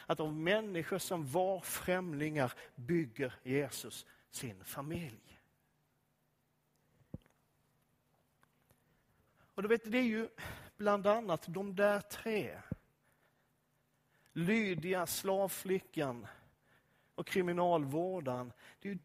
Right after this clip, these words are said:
de Paulus tänker på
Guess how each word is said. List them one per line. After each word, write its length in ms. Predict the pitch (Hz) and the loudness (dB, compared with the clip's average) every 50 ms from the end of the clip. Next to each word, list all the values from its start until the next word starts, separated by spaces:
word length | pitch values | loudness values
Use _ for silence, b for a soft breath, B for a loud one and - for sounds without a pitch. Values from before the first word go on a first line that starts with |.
| _ _ | _ _
de 340 | - 202 220 247 247 226 180 B B B B B B - | 0 2 2 2 2 -2 -4 B B B B B B -12
Paulus 720 | - - - - - 214 180 156 156 170 165 - - - | -6 -2 0 2 2 2 2 0 -2 -4 -4 -4 -6 -8
tänker 520 | - - 254 247 220 170 151 - - 127 - | -6 -4 -4 -4 -4 -4 -8 -10 -10 -10 -10
på 240 | - - - - | -10 -12 -18 -18